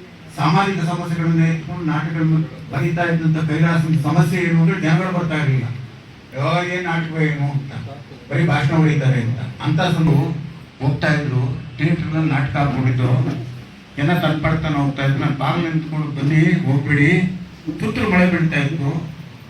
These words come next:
"ಬನ್ನಿ, ಹೊರಗಡೆ ಕೂತ್ಕೊಳ್ಳಿ, ಒಂದಿಷ್ಟು ಹಾಲು ಕುಡೀರಿ, ಮೆತ್ತನೆ ಕು-, ಆಮೇಲೆ ಎಲೆಳಿಕೆಯನ್ನು ಹಾಕೊಳ್ಳಿ." ಆದ್ರೆ ನಂದೊಂದು ವಿನಂತಿ ಏನು ಅಂದ್ರೆ, ಒಂದ್ ಐದು ನಿಮಿಷ ಲೆಕ್ಚರ್ ಮಾಡ್ಬಿಡ್ತೀನಿ ನಾನು. ಆ-, ಆಗ ಸಾಮಾಜಿಕ ಸಮಸ್ಯೆಗಳನ್ನು ಕುರಿತು ಪಾತ್ರಗಳ ಮೂಲಕ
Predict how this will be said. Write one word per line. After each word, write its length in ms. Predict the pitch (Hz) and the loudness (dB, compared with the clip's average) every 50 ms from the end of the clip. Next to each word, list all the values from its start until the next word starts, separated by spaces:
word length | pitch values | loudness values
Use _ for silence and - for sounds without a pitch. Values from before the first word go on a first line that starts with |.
| - - - 131 | -18 -10 -4 0
"ಬನ್ನಿ, 240 | 147 156 156 160 170 165 | 2 4 4 4 4 4
ಹೊರಗಡೆ 540 | 151 - - - - 123 123 151 160 160 156 | 2 0 -4 -8 -6 -6 -4 -2 0 0 0
ಕೂತ್ಕೊಳ್ಳಿ, 640 | 156 151 139 123 - 123 131 123 127 - - - - - - - - - - - - | 0 0 0 0 0 2 4 4 4 4 4 2 0 -4 -8 -10 -12 -12 -14 -8 -2
ಒಂದಿಷ್ಟು 340 | 135 143 160 151 - - - | 0 2 2 2 2 2 2
ಹಾಲು 360 | - - - - 175 180 - | 2 2 2 2 2 2 2
ಕುಡೀರಿ, 560 | 170 160 135 131 117 123 123 160 - - - - - - - - - 123 | 2 4 4 4 6 6 6 6 4 2 0 -2 -6 -12 -14 -8 -2 0
ಮೆತ್ತನೆ 480 | 127 135 120 131 170 170 170 165 165 160 | 0 0 2 2 4 4 4 4 4 4
ಕು-, 300 | 127 - _ - 135 - - | 2 0 _ 0 -2 -2 -2
ಆಮೇಲೆ 220 | 175 214 214 202 | -2 -2 0 2
ಎಲೆಳಿಕೆಯನ್ನು 600 | 180 175 175 202 214 214 202 214 214 208 202 190 180 | 2 4 4 4 4 2 2 2 0 0 0 2 2
ಹಾಕೊಳ್ಳಿ." 600 | 175 165 - 165 151 143 - - - - - - - - | 2 2 2 2 2 2 2 2 0 -2 -6 -10 -10 -4
ಆದ್ರೆ 220 | - 170 175 180 185 | -2 0 0 2 2
ನಂದೊಂದು 280 | 175 170 175 185 190 | 2 2 2 2 2
ವಿನಂತಿ 460 | 185 185 190 196 240 240 233 208 233 226 | 2 0 0 0 0 0 0 -2 -2 -2
ಏನು 320 | 202 196 202 202 185 180 | 0 0 0 0 0 -2
ಅಂದ್ರೆ, 440 | 170 - 226 208 170 156 151 - - - - 165 | -2 -2 -2 -2 -4 -4 -4 -6 -10 -12 -10 -6
ಒಂದ್ 180 | 180 190 208 | -4 -2 -2
ಐದು 260 | 233 262 269 269 233 | 0 0 -2 -2 -4
ನಿಮಿಷ 260 | 240 240 220 - - 247 226 - 185 | -4 -4 -4 -4 -2 -4 -4 -4 -4
ಲೆಕ್ಚರ್ 500 | 202 208 202 202 - 254 247 233 214 202 | -6 -8 -8 -8 -4 -4 -2 -2 -2 -2
ಮಾಡ್ಬಿಡ್ತೀನಿ 520 | 196 196 196 185 170 160 143 160 147 143 139 | -4 -4 -4 -4 -6 -6 -6 -4 -4 -2 -2
ನಾನು. 380 | 135 123 120 123 123 120 117 | -2 -4 -4 -4 -4 -4 -6
ಆ-, 240 | 143 165 139 - 143 | -6 -6 -6 -6 -6
ಆಗ 80 | 180 196 185 175 165 151 151 143 - - - - - - - - - - - - - - | -6 -4 -4 -6 -6 -6 -8 -10 -12 -14 -16 -20 -20 -20 -20 -20 -20 -20 -20 -18 -12 -8
ಸಾಮಾಜಿಕ 380 | 147 151 175 185 180 175 170 165 | -6 -4 -4 -4 -4 -4 -6 -8
ಸಮಸ್ಯೆಗಳನ್ನು 600 | 147 160 170 160 160 - 160 - - 156 151 151 | -8 -8 -6 -6 -6 -8 -8 -8 -8 -8 -10 -10
ಕುರಿತು 460 | 151 160 170 - - 160 135 135 - - - - - - - | -10 -12 -12 -12 -10 -6 -6 -6 -6 -8 -10 -12 -14 -14 -10
ಪಾತ್ರಗಳ 380 | - - - - - 208 196 196 | -6 -6 -6 -4 -4 -4 -2 -2
ಮೂಲಕ 360 | 196 190 185 185 180 180 175 | -2 -4 -4 -6 -4 -4 -2